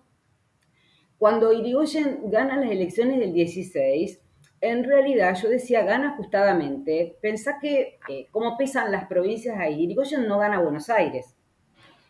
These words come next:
Irigoyen, eh, digamos, no, no tiene mayoría en diputados, mucho menos en senadores que no la va a obtener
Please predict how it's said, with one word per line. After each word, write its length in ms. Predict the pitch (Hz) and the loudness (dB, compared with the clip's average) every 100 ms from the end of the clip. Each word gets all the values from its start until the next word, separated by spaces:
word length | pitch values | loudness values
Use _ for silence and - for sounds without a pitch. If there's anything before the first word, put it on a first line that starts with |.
| _ | _
Irigoyen, 840 | 220 220 240 254 294 302 302 302 - | -6 0 4 4 2 0 0 -2 -6
eh, 500 | 170 170 156 147 147 - | 0 2 2 0 -2 -4
digamos, 480 | 180 180 170 160 - | 0 2 2 -2 -2
no, 480 | 185 196 208 190 - | 2 4 2 0 -4
no 640 | 160 160 156 170 202 214 | -4 0 2 2 2 0
tiene 220 | - 233 233 | -2 -2 0
mayoría 840 | 214 208 180 208 226 240 277 - - | -2 0 -2 2 2 2 -2 -4 -4
en 160 | 185 | -2
diputados, 680 | 175 175 180 202 202 294 143 | -2 -4 -2 2 6 4 4
mucho 360 | 127 143 160 156 | -4 -2 -2 0
menos 320 | 165 226 233 | 0 -2 -4
en 100 | 165 | -6
senadores 460 | 151 139 147 165 190 | -4 -4 0 2 2
que 100 | 180 | -2
no 120 | 151 | -2
la 100 | 156 | 2
va 60 | 156 | 4
a 60 | |
obtener 500 | 156 - 147 165 170 | 2 0 -2 0 -2